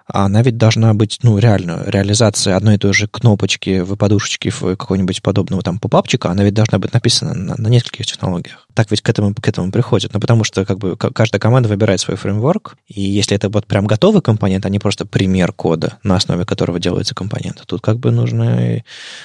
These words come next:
одну и ту же реализацию дублировать в разные, в разный синтаксис, в разные фреймворки.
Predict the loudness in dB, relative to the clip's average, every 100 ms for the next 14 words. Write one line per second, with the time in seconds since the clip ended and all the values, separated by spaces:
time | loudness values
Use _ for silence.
0 | -6 -2 2 2 2 2 2 2 2 2
1 | -2 0 -2 -4 -10 -8 -6 -2 0 0
2 | 0 -4 -2 -2 -2 -4 -6 -6 -8 -6
3 | -4 -4 -4 -4 -4 -6 -6 -6 -6 -8
4 | -8 -8 -8 -14 -20